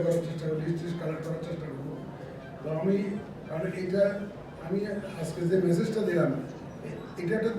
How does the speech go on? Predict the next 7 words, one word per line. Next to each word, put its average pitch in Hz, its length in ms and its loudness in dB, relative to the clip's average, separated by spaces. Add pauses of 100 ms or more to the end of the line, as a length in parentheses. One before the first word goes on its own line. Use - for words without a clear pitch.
জাতীয় 175 420 2 (120)
নির্বাচন 170 500 4
হবে, 139 240 0
তো - 80 -6 (840)
জাত-, 156 280 2 (100)
এটা 175 200 -2
একটা 208 140 2